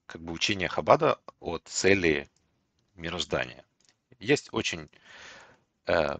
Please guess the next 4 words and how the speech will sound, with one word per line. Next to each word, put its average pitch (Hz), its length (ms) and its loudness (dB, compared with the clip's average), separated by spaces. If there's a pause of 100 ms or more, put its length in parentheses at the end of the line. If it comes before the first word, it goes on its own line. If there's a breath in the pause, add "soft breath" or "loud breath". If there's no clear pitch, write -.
(120)
похожее 85 520 0
описание - 640 -4
цели. 196 400 0 (1300 loud breath)
Эм, 85 580 0